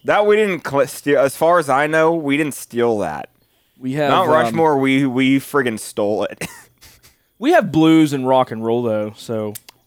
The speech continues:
Speaker 2: I feel like that's American.
Speaker 1: Even that, blues is, I, blues is more African.
Speaker 2: Well, African American, but
Speaker 1: Yeah,
Speaker 2: it's still
Speaker 1: African.
Speaker 2: American.
Speaker 1: Yeah, 'cause we stole the Africans.
Speaker 2: Yeah, but it was, it happened,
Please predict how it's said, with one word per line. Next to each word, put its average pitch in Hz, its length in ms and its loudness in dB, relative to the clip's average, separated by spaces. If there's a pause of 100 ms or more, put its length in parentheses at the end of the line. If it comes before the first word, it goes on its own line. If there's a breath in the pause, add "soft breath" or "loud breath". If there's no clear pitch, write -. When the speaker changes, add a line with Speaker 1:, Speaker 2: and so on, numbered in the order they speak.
(140)
Speaker 2:
I 135 60 -10
feel 220 140 0
like 160 140 2
that's 131 280 2
American. 113 640 -6
Speaker 1:
Even 147 320 2
that, 139 360 0 (100)
blues 127 380 -2
is, 110 340 -8
I, 117 200 0
blues 107 480 -4
is 120 120 -6
more 110 200 -2
African. 95 600 -6 (500)
Speaker 2:
Well, 117 160 -4
African 139 480 -2
American, 101 600 -8 (100)
but 110 100 -2
Speaker 1:
Yeah, 113 200 0
Speaker 2:
it's 110 60 -2
still 156 120 4
Speaker 1:
African. 127 180 2
Speaker 2:
American. 101 600 -2 (420)
Speaker 1:
Yeah, 127 320 0
'cause 120 200 -8
we 120 260 -2
stole 135 420 0
the 120 100 2
Africans. 104 800 -4 (240)
Speaker 2:
Yeah, 120 380 -2 (320)
but 226 320 0
it 233 160 4
was, 220 280 0
it 202 120 0
happened, 196 600 0